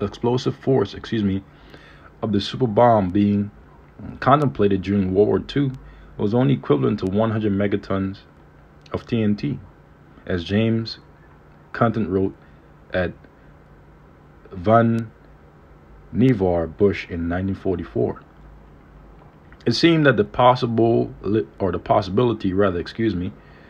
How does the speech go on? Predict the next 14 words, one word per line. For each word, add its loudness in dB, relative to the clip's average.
of -4
inciting 2
a 0
thermonuclear 2
reaction 0
involving 2
heavy 0
hydrogen -2
is -6
somewhat -2
less 0
now 0
than 0
appeared 2